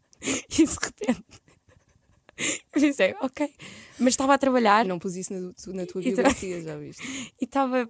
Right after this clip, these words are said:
Speaker 1: pronto, e estava a ganhar, eh, estava a ganhar dinheiro e sentia que estava a ser útil para a sociedade. E, hum, foi aí que eu pensei, "Ok, mas isto que eu estou a fazer não,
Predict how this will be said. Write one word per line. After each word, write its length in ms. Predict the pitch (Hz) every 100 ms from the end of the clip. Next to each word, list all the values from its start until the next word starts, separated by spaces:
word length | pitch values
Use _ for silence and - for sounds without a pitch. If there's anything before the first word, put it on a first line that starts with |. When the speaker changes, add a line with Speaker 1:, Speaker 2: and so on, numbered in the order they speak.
| -
Speaker 1:
pronto, 260 | 262 349
e 60 | 277
estava 300 | 247 240 226
a 320 | 214 208 208
ganhar, 400 | 196 196 190 180
eh, 360 | 180 170 160 156 - - -
estava 240 | 196 185
a 20 |
ganhar 240 | 170 170 156
dinheiro 520 | 165 190 226 220 214
e 180 | 190 175
sentia 420 | - 185 190 190
que 120 | -
estava 440 | - 190 170 185 175 - _
a 60 | 185
ser 220 | - 202
útil 480 | 208 - 151 139 143 _ _
para 120 | 165
a 20 | 160
sociedade. 600 | - 156 165 151 143 131 _ - - _ -
E, 240 | 185 180
hum, 300 | 175 175 170 - _ _ _ _ -
foi 200 | - 175
aí 420 | 175 185 185 220 _
que 460 | - 196 175 160 - _ _ _ _
eu 100 | 165
pensei, 240 | 170 160 147
"Ok, 240 | 147 - _
mas 160 | 156 151
isto 180 | 160 -
que 80 | 156
eu 40 |
estou 160 | - 160
a 20 |
fazer 400 | - 151 160 - _ -
não, 600 | 135 143 143 139 143